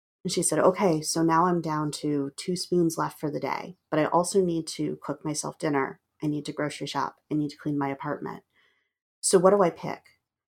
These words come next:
Because I'm gonna run out of spoons. And if I decide that I'm gonna push myself and go past those spoons, now I'm taking spoons away from tomorrow. So tomorrow I have five spoons, but I used three of them already today.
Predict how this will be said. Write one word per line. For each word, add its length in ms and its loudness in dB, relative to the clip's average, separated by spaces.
Because 180 0
I'm 120 4
gonna 140 4
run 140 2
out 120 0
of 60 -4
spoons. 640 -8
And 280 6
if 180 2
I 200 2
decide 460 6
that 100 6
I'm 80 6
gonna 120 4
push 360 4
myself 380 2
and 80 0
go 100 0
past 460 4
those 200 0
spoons, 600 -2
now 440 6
I'm 120 4
taking 320 0
spoons 320 2
away 160 0
from 180 -2
tomorrow. 540 0
So 520 2
tomorrow 360 10
I 60 8
have 200 -2
five 240 0
spoons, 420 -4
but 140 -2
I 100 2
used 320 0
three 200 2
of 100 2
them 140 0
already 320 -4
today. 520 0